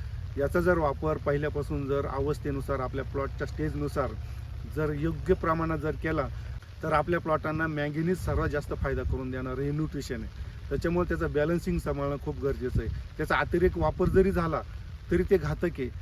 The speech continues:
त्याच्यामुळं त्याची प-, अवस्था किंवा गरज बघून आपल्या न्यूट्रिशनचं बॅलन्स सांभाळणं खूप गरजेचं आहे. आता बरेच शेतकरी म्हणतील,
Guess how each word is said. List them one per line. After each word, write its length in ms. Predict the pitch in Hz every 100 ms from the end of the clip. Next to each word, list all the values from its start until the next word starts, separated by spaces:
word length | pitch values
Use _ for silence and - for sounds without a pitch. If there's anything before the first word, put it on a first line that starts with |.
| - -
त्याच्यामुळं 400 | 151 180 175 185
त्याची 300 | 180 175 190
प-, 220 | 156 -
अवस्था 560 | 147 160 180 - 180 175 - - -
किंवा 180 | 156 151 143
गरज 280 | 170 180 156
बघून 360 | 170 170 151
आपल्या 460 | 143 143 165 165 165 - - - - - 147
न्यूट्रिशनचं 680 | 160 175 180 175 160 165
बॅलन्स 380 | 147 147 165 156
सांभाळणं 360 | 147 139 139 143
खूप 140 | 156 -
गरजेचं 340 | 143 127 143
आहे. 100 | 139
आता 80 | 160
बरेच 280 | 151 185 190
शेतकरी 340 | 185 - 185
म्हणतील, 360 | 175 170 180